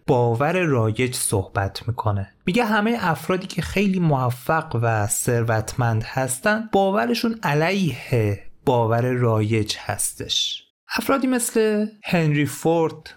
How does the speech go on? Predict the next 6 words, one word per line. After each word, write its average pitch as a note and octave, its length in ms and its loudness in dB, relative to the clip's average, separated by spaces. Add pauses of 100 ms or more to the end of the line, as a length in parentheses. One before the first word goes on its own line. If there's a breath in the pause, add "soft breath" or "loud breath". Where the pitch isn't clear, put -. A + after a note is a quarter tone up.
مایکل A#2+ 600 2 (140)
دل، C#3 380 2 (280)
توماس B2 480 0
ادیسون، A#2+ 760 0
بیل F#3 300 2
گیتس، G#3 480 0